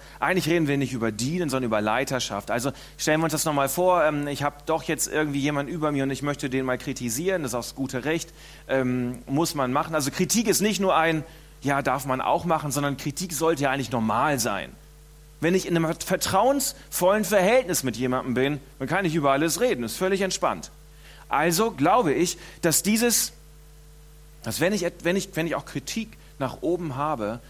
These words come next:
dass ich das niemals mit Vertrauen, dass ich das nicht gegen Vertrauen ausspielen darf.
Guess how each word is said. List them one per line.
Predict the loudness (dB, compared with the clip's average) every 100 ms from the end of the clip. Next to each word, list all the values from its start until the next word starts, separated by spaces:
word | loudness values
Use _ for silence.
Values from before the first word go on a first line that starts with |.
| -20 -20 -20 -20 -20 -12 -2
dass | 0
ich | 0 -2
das | -2 0
niemals | 0 0 2 2 0 0 -4 -6 -16 -20 -20 -20 -20 -20 -20 -20 -20 -6
mit | -4 -4
Vertrauen, | -4 -4 -4 0 2 2 2 -2 -4 -12 -20 -20 -20 -20 -20 -20 -20 -20 -20 -6
dass | -4
ich | -2
das | -4 -6 0
nicht | 0 0 -6
gegen | 0 2 2
Vertrauen | -2 -4 -4 0 0 2 -2 -4
ausspielen | -2 -2 -2 -6 -6 -4 -4 -4 -10
darf. | -12 -12 -14